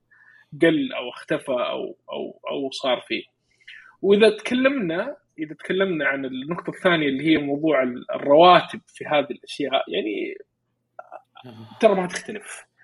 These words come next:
Speaker 2: Yeah.
Speaker 1: ترى ما تختلف. أيوه. يعني، م-، معليش. إذا أنت رهيب في الشيء اللي أنت بتسويه،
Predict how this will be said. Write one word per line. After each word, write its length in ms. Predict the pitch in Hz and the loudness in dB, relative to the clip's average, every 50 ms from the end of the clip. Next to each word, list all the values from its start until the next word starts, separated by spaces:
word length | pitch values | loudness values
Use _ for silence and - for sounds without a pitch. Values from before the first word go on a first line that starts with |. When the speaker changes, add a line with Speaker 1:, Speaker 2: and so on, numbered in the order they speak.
| _ _ - | _ _ -18
Speaker 2:
Yeah. 420 | 127 117 113 113 _ _ _ _ | -16 -16 -16 -18 _ _ _ _
Speaker 1:
ترى 160 | - 220 196 190 | 4 4 6 6
ما 100 | 190 190 | 4 2
تختلف. 680 | 185 - - - - 107 101 - - - - - - _ _ _ _ _ _ _ _ - | 2 -2 -10 -12 -12 -16 -16 -18 -20 -20 -20 -20 -20 _ _ _ _ _ _ _ _ -16
أيوه. 160 | - 107 95 - _ - | -14 -14 -14 -16 _ -4
يعني، 560 | 170 160 151 156 160 165 156 - - 143 - - | -2 0 0 0 -2 -4 -6 -8 -10 -16 -20 -16
م-، 260 | 214 202 185 - 214 | -14 -14 -12 -8 0
معليش. 640 | 190 165 170 170 143 123 - - - - - - _ _ _ _ _ _ _ _ _ _ - - | 4 4 4 4 4 0 -4 -8 -10 -12 -14 -16 _ _ _ _ _ _ _ _ _ _ -12 -6
إذا 160 | 202 180 190 | 2 4 4
أنت 520 | 202 254 247 233 208 - - 175 151 135 123 104 - - - _ _ _ _ _ _ _ - - | 4 4 0 -2 -2 0 0 0 0 0 -2 -6 -10 -10 -14 _ _ _ _ _ _ _ -8 -2
رهيب 500 | - 165 170 170 202 220 208 180 135 127 | 4 4 4 4 4 0 0 -2 -4 -8
في 80 | - - | -16 -14
الشيء 300 | - - - 196 190 175 | -10 -6 -4 -2 -2 -2
اللي 160 | 170 165 175 | -2 -4 -12
أنت 160 | 180 175 - | -12 -12 -16
بتسويه، 680 | 143 135 - - - 147 143 151 170 233 277 - _ | -16 -16 -16 -12 -8 -8 -6 -4 -6 -6 -8 -12 _